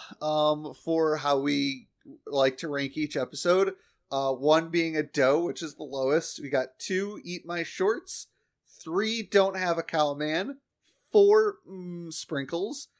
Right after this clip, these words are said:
And five, Everything's Coming Up Milhouse. And as we like to do with our guests, we like to let them go first and, uh, give their final thoughts and, uh, rank it.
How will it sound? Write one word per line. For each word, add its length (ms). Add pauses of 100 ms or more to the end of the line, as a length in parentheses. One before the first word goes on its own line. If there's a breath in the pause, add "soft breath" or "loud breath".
(220)
And 240
five, 540
Everything's 560
Coming 240
Up 140
Milhouse. 540
And 300 (540)
as 180
we 80
like 200
to 80
do 140
with 140
our 80
guests, 300
we 80
like 180
to 80
let 100
them 120
go 160
first 340
and, 160
uh, 240
give 200
their 140
final 300
thoughts 460
and, 200
uh, 240
rank 260
it. 180